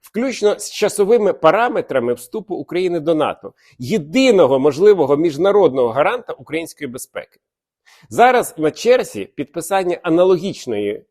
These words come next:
угоди з нашим головним геополітичним партнером Сполученими Штатами. Важливо, щоб принаймні там, в цій угоді, було менше загальних слів і більше гарантій.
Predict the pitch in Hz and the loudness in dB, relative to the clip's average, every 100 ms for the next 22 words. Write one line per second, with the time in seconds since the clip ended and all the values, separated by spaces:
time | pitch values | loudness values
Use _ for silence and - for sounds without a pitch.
0 | - 143 190 247 139 120 - _ 117 175 | -6 -2 2 2 0 -2 -6 _ -4 -2
1 | 202 196 165 - 185 220 190 202 117 - | -2 -4 -4 2 4 4 2 2 0 -2
2 | _ _ - 165 170 175 165 151 143 123 | _ _ -2 -2 0 -4 -4 -8 -8 -6
3 | 139 - 220 185 - - 151 156 156 147 | -6 -6 -8 -8 -8 -6 -6 -6 -4 -6
4 | - 139 101 - 69 _ _ _ _ - | -4 -4 -4 -8 -18 _ _ _ _ -2
5 | 135 135 190 240 190 135 165 147 151 147 | 0 2 2 2 2 0 -4 -6 -6 -2
6 | 175 196 214 185 165 175 - 214 196 120 | 0 0 0 0 2 0 4 6 6 6
7 | - _ _ _ - 170 123 143 160 233 | 0 _ _ _ -8 -6 -4 -4 0 0
8 | 127 101 _ _ - 160 170 165 - 185 | -2 -10 _ _ -4 2 4 2 2 0
9 | 208 - 147 120 139 165 143 127 - 180 | 0 -2 -6 -4 0 2 0 -4 -8 -12
10 | 220 175 - 143 135 208 165 185 180 - | -12 -12 -6 -6 -6 -8 -6 -4 -4 -6
11 | - 131 180 190 151 101 - 95 | -2 4 6 6 4 0 -12 -20